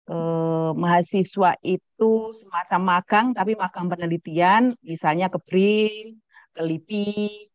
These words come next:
sehingga memang program studinya harus memiliki kerjasama dulu dengan brin. Dan biasanya penelitian mahasiswa itu adalah penelitian, bagian dari penelitian yang ada di brin sana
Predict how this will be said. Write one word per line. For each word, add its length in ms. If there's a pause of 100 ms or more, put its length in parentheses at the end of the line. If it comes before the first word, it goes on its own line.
sehingga 560
memang 640
program 400
studinya 640
harus 240
memiliki 800 (320)
kerjasama 400
dulu 400
dengan 240
brin. 320 (400)
Dan 240
biasanya 1040 (320)
penelitian 800 (340)
mahasiswa 640
itu 240
adalah 640
penelitian, 1200 (140)
bagian 580
dari 240
penelitian 560
yang 80
ada 160
di 140
brin 260
sana 300